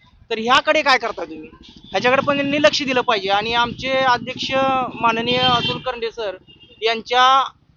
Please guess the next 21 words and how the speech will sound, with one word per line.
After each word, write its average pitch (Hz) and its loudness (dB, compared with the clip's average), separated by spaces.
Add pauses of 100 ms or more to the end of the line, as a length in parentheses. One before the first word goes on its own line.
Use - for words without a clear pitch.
(140)
अ, 226 4
मार्गदर्शनाखाली 247 0
आम्ही 240 0
जे 247 2
आंदोलन 240 0
केलेलं 240 2
आहे, 208 0 (460)
जर 247 0
याकडे 269 0
जर, 277 0
अ, 294 2 (140)
नगरपालिकेने 262 0
किंवा 269 2 (120)
बाकीच्या 240 0
अधि-, 240 -2
अधिकाऱ्यांनी 247 0
जर 262 0
व्यवस्थित 254 -2
लक्ष 269 -2
नाही 277 2
दिलं, 208 0